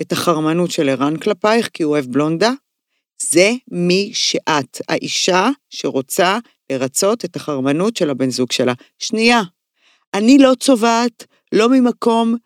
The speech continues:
של אומנה משיבה, לא ממקום של בריאות, לא ממקום של, אה,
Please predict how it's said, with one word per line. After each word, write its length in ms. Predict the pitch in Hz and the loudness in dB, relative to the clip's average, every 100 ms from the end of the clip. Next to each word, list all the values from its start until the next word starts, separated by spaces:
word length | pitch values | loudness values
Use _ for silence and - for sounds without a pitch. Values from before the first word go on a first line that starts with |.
| _ - | _ -6
של 280 | - 202 | 0 2
אומנה 260 | 208 208 196 | 2 0 -4
משיבה, 640 | 185 175 196 190 180 185 180 _ _ _ | -2 -2 0 0 0 0 -4 _ _ _
לא 160 | 180 214 | 2 4
ממקום 580 | 233 214 202 226 202 202 | 4 2 0 0 0 0
של 200 | - 202 | 0 0
בריאות, 640 | 151 165 151 190 196 - | 0 0 2 2 2 0
לא 100 | 196 | 0
ממקום 460 | 214 202 180 202 190 | 0 -2 -2 -4 -2
של, 300 | - 190 170 | -2 0 2
אה, 420 | 165 156 156 | 4 4 2